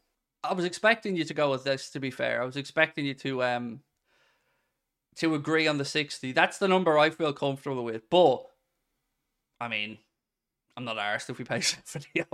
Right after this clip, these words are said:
I won't lie to you, I'm not arsed. At, at this point, I'm sold on the, on the kid. Um, so yeah, be it sixty, seventy, just get him. Just get him, because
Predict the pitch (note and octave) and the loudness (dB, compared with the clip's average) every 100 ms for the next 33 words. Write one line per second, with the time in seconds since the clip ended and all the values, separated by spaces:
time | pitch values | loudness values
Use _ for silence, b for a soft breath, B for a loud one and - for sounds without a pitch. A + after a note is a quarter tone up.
0 | D3+ C3+ D#3 F3 D3 C3+ D3+ D3+ C3 C#3 | -2 2 4 4 4 -2 -2 -4 -2 0
1 | C#3+ C#3+ A2+ A#2 C3+ - _ B B B | 4 4 4 0 -2 -6 _ B B B
2 | - D3 D#3 D3 F3+ F3+ D#3 D3 C#3+ B2+ | -2 0 0 2 2 4 4 4 2 0
3 | B2+ B2 C#3+ C#3+ - C3 C3+ B2+ C3 C3+ | 0 0 -2 -6 -10 -6 -4 -4 -4 -4
4 | - C3+ C3+ _ - C3 C3 C3 B2 - | -2 -4 -4 _ -6 -2 -2 -2 -8 -12
5 | _ _ _ _ _ _ _ _ _ _ | _ _ _ _ _ _ _ _ _ _
6 | - C#3+ C3+ A#2+ - - D#3+ D3 D#3 D3 | -4 0 2 0 -2 0 2 2 0 0
7 | - D3+ C#3+ _ - C#3 D3 C#3 C3 A#2+ | -2 -4 -6 _ 0 0 0 -4 -4 -6
8 | _ _ _ - D3 B2+ A#2+ C#3 D3 _ | _ _ _ -6 -4 -2 -2 -4 -10 _
9 | _ _ - F3 E3 A#2+ C3 C3+ C#3 C3 | _ _ -6 -6 -2 -2 0 -4 -6 -4
10 | B2+ B2 | -4 -6